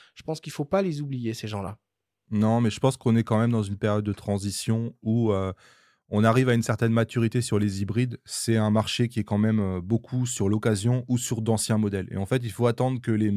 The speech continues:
Speaker 2: premiers hybrides qui étaient réellement, euh, matures arrivent à ce niveau de prix-là parce qu'ils ont été remplacés par un nouveau. Et on aura des super produits à mille, mille. Quand un Canon R huit, par exemple, va commencer à arriver massivement sur du marché de l'occasion,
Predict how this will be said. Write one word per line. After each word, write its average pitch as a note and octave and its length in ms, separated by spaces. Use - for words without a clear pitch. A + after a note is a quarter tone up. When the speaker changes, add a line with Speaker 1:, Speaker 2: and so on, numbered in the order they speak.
Speaker 2:
premiers C3 680
hybrides A2 400
qui - 100
étaient G2+ 200
réellement, A2+ 600
euh, F#2+ 340
matures G#2+ 680
arrivent B2 380
à A2+ 80
ce A2+ 140
niveau A2 180
de A2 60
prix-là B2 320
parce A#2+ 180
qu'ils A#2 240
ont A2 80
été G#2+ 140
remplacés G2+ 420
par F#2+ 160
un F2+ 100
nouveau. F#2+ 300
Et G2+ 80
on G#2 260
aura A2+ 220
des A2+ 80
super G#2+ 340
produits A#2 420
à G2 120
mille, G#2+ 280
mille. G#2+ 220
Quand C3+ 180
un B2+ 60
Canon C3+ 320
R B2+ 160
huit, B2 180
par G#2+ 160
exemple, G#2 300
va A#2 80
commencer A#2 400
à A2 120
arriver G#2 280
massivement A2+ 520
sur A2 180
du G2+ 100
marché G#2 240
de G2+ 60
l'occasion, G2 420